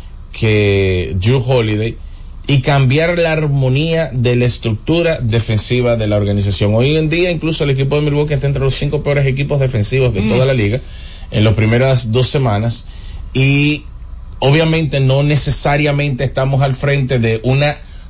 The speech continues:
Speaker 1: correlación de mala defensa y llegada de Damian Lillard,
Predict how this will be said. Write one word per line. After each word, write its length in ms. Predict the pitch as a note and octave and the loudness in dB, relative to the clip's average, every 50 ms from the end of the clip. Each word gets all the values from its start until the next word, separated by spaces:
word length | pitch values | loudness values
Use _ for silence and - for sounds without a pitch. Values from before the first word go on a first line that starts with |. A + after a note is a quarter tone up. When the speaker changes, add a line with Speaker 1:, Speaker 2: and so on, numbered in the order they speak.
| - - - - - | -16 -16 -16 -16 -6
Speaker 1:
correlación 1040 | - E3 F3 F3 E3+ D#3+ E3+ E3+ D#3+ D#3 D3 C3+ - - D#3 C#3 C3 C3 B2+ A#2 G#2 | 0 2 4 4 4 2 2 0 0 0 -2 -2 -4 -4 -2 0 0 0 -2 -2 -2
de 140 | A2+ A2+ A2+ | -2 0 0
mala 380 | A#2 B2 C#3 D3+ D#3+ E3 E3 | 2 2 2 2 2 0 0
defensa 540 | D#3+ D#3 C#3+ - D#3+ E3 F3 E3 - E3+ D3+ | 0 -2 -2 -2 -4 -2 -2 -2 -2 -2 -2
y 80 | C#3+ B2+ | 0 0
llegada 600 | A#2+ B2 A2+ B2 C#3 D3 D3+ D3+ D3+ E3 D#3 A#2+ | 0 0 2 2 2 2 2 0 0 -2 -2 -2
de 260 | B2+ A#2+ B2 B2+ B2 | -2 -2 0 0 2
Damian 320 | B2 C3 C3+ D3+ D#3 D3+ | 2 2 2 0 0 0
Lillard, 320 | C#3+ C3+ B2+ B2 C3+ C#3+ | 2 2 2 2 0 -2